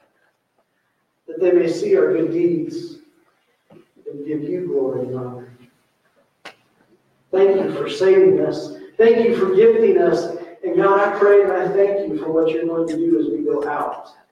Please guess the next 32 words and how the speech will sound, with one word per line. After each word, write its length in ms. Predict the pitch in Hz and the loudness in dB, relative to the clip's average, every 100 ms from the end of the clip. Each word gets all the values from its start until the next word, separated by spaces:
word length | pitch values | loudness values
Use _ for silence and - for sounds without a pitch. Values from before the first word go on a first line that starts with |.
| _ _ _ _ _ | _ _ _ _ _
and 160 | - - | -20 -20
share 580 | - - - - - - | -12 -6 -6 -6 -10 -14
as 160 | - - | -16 -20
the 60 | _ | _
church 380 | _ _ _ _ _ | _ _ _ _ _
tonight. 160 | _ _ _ _ _ _ _ _ _ _ _ _ _ _ _ _ - | _ _ _ _ _ _ _ _ _ _ _ _ _ _ _ _ -10
Help 220 | 180 190 | -8 -4
each 160 | 190 190 | -4 0
and 80 | 180 | 2
every 260 | 175 165 | 2 2
one 120 | 151 | 0
of 160 | 135 - | -2 -6
us, 100 | - | -8
Lord, 400 | 139 151 - - - - _ _ _ _ _ _ _ _ _ _ _ - _ _ _ _ | -6 -4 -4 -8 -14 -20 _ _ _ _ _ _ _ _ _ _ _ -20 _ _ _ _
to 80 | 143 | -10
walk 340 | 139 151 - 165 | -4 -2 -2 -2
every 200 | - - | -2 -4
step 340 | - - - - | -10 -12 -14 -12
in 80 | 139 | -12
obedience 580 | 135 139 143 139 143 139 | -10 -8 -6 -6 -6 -10
to 60 | 127 | -12
you. 280 | 120 113 113 _ _ _ _ _ _ _ _ _ _ _ _ _ _ 127 | -14 -16 -20 _ _ _ _ _ _ _ _ _ _ _ _ _ _ -16
And 100 | 131 | -6
God, 300 | 147 160 170 | -2 0 4
we'll 100 | 180 | 4
look 240 | 175 - | 6 6
back 240 | 160 165 165 | 4 2 0
on 180 | 160 156 | 0 0
this 120 | - | 0
day 400 | 226 165 170 170 | 4 4 4 2
as 100 | - | 0
a, 240 | - - | -4 -6